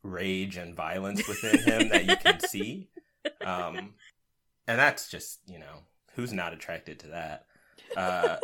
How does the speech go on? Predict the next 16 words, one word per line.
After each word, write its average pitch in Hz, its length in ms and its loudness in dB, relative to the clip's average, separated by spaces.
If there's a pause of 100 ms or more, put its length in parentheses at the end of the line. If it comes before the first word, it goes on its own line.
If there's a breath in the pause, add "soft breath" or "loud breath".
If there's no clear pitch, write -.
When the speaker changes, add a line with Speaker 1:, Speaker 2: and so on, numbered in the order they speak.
(160)
Speaker 1:
<laughs> - 200 4
num-, 311 420 10 (1120 loud breath)
number 113 240 4
four 127 720 6
is 101 580 0 (840)
briefly 139 840 0
there, 101 400 2
but 107 240 -2
Quicksilver, 113 720 2
played 110 280 0
by 98 160 4
Aaron 98 260 0
Taylor 98 320 0
Johnson, 95 600 0
because 92 360 0
of, - 240 0